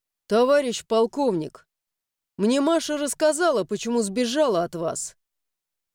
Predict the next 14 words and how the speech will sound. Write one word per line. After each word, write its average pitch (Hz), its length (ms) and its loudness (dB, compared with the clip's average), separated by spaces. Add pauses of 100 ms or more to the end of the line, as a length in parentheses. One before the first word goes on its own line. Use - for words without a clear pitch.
(200)
Пытаюсь 208 500 0
формулировать 214 720 0
тактично, - 640 -6
но 180 120 0
получается 220 680 -2
хреново. 240 640 -4 (1800)
Если 240 460 -2
слова 247 420 0
еще 196 300 -2
кое-как 220 560 0
подбираю, 208 840 -2 (200)
то 233 160 4
интонации 254 800 -2
плывут. 269 600 -4